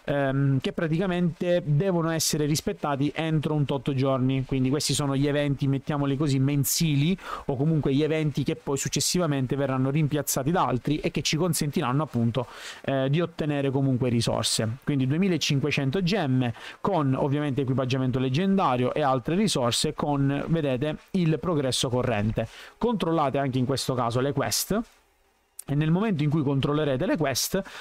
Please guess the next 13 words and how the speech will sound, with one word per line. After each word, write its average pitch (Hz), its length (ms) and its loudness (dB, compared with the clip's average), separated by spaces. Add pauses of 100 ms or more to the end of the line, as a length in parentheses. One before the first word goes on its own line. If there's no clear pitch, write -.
(120)
avrete 143 360 -2
la 151 80 0
possibilità 165 640 2
di 151 140 2
ottenere 135 600 0
ovviamente 131 640 0
i 147 100 2
vari, 113 720 2
i 156 60 2
vari 127 180 0
oggetti, 135 680 0
le 123 100 4
varie, 123 540 2